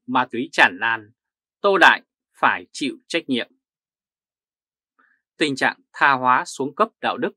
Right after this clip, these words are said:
của lực lượng công an Việt Nam đã khiến cho dư luận xã hội hết sức bức xúc.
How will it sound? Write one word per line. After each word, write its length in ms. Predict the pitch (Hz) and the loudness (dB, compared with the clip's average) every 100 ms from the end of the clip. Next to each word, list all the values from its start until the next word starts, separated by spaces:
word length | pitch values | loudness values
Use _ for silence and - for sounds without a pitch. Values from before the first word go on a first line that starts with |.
| _ | _
của 140 | - | -14
lực 140 | 104 120 | -10 -8
lượng 180 | 113 - | -10 -8
công 160 | 135 | 0
an 180 | 135 127 | 2 2
Việt 140 | 104 - | -2 -6
Nam 320 | 123 117 110 _ _ _ _ | -2 -2 -4 _ _ _ _
đã 100 | 139 | -12
khiến 220 | - 156 | -6 -6
cho 80 | 190 | -4
dư 160 | 160 151 | -4 -2
luận 200 | 117 - | -2 -6
xã 180 | - 156 | -6 -4
hội 260 | 151 - _ _ _ _ | -4 -6 _ _ _ _
hết 100 | 165 180 | -4 -4
sức 300 | - - 175 | -6 -8 -8
bức 180 | - 147 | -8 -8
xúc. 260 | - 143 135 | -4 -6 -6